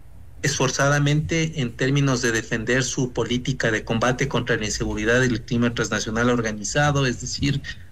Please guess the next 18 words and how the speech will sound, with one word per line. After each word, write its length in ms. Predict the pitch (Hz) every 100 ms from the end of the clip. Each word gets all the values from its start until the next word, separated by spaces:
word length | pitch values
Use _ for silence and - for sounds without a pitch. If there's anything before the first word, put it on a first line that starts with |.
| -
una 240 | - 135 135
salida 460 | - 120 127 143
a 40 | 135
lo 220 | 113 101
que 260 | - 107 101 - - - - -
mucho 320 | - 131 135 123
se 100 | 117
ha 40 |
hablado 280 | 117 123 131
de 60 |
la 160 | 113 107
narcopolítica 880 | 113 123 - - 117 117 139 147 -
o 60 | 110
la 160 | 107
configuración 760 | - 107 - 113 107 101 123 123
de 60 |
un 80 | 120
narcoestado. 800 | 117 117 120 113 - 160 151 147